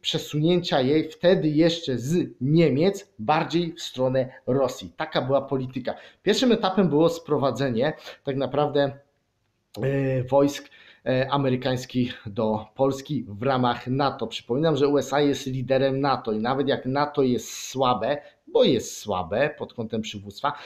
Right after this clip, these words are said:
to U S A zawsze było tym, mm, przewodnikiem, motorem napędowym. Oni zawsze robili to, co się chciało. No i to niestety nie zawsze było w przypadku poprzednich prezydentur, e, a, e, w Ameryce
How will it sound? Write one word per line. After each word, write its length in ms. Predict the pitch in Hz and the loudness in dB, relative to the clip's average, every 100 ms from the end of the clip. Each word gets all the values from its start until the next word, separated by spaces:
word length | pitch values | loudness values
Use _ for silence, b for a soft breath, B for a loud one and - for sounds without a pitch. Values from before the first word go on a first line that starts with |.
| B B | B B
to 100 | 156 | 2
U 80 | 151 | 2
S 180 | 147 143 | 2 0
A 260 | 143 - _ | -2 -4 _
zawsze 480 | 101 143 135 - 117 | -4 -2 -2 -2 -2
było 400 | 113 127 113 110 | 2 4 2 2
tym, 240 | 117 104 B B B | -4 -6 B B B
mm, 220 | 120 110 | -4 -4
przewodnikiem, 1000 | 110 - 120 110 110 165 165 151 147 143 123 | -2 -2 0 -2 0 0 2 2 4 2 0
motorem 500 | 131 123 139 151 147 | -2 0 2 2 2
napędowym. 580 | 139 147 135 135 135 139 | 0 -2 0 0 0 -2
Oni 220 | 135 131 | -4 -4
zawsze 340 | 123 127 - 120 | -2 -4 -4 -4
robili 360 | 120 120 120 | -2 -2 -2
to, 120 | 120 | -4
co 300 | 113 117 113 | -6 -2 -2
się 360 | 104 110 104 98 | -2 -6 -6 -8
chciało. 520 | - - 139 170 190 B B B | -10 -2 2 2 0 B B B
No 140 | 202 254 | 0 0
i 120 | 226 | 0
to 160 | - | 2
niestety 420 | 208 196 196 202 185 | 4 4 2 0 4
nie 180 | 175 | 4
zawsze 320 | 160 170 - 147 | 2 0 0 0
było 240 | 151 160 | 4 2
w 40 | |
przypadku 460 | 160 147 151 147 143 | 0 -6 -4 -4 -8
poprzednich 560 | 139 - 170 160 151 - | -12 -2 0 0 -2 -4
prezydentur, 840 | 143 135 131 165 - 151 170 190 B B B B - | -8 -6 0 2 2 0 0 0 B B B B -2
e, 400 | 139 135 131 135 | 0 4 2 2
a, 320 | 139 135 131 131 | 0 -2 -2 -2
e, 140 | 123 | -2
w 60 | 120 | -2
Ameryce 680 | 147 135 156 156 160 151 | 0 2 0 0 0 0